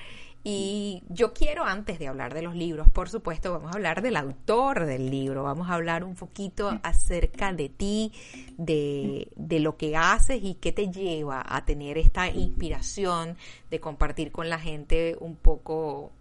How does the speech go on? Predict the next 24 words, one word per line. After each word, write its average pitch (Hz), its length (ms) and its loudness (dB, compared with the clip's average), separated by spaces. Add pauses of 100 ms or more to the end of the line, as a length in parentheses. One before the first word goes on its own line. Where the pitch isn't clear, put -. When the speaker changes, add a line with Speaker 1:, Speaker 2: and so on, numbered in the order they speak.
(400)
Speaker 1:
lo 151 120 -8
que 139 140 -8
ves, 175 360 12
lo 156 200 -6
que 165 320 0
eres, 170 260 2
la 143 120 -2
Speaker 2:
Ujú. - 80 -6
Speaker 1:
for-, 151 300 -4
tu 196 140 0
forma 202 460 -2
de 185 100 -4
percibir 160 640 -2
el 180 200 0
mundo. 180 580 -2 (380)
Juan, 165 340 -4 (360)
¿qué 208 120 6
me 254 80 0
cuentas? 208 380 -4
¿Quién 269 180 0
Speaker 2:
Sí. 294 80 10
Speaker 1:
es - 60 12
Juan? 131 300 4 (1300)
Speaker 2:
Bueno, 104 300 4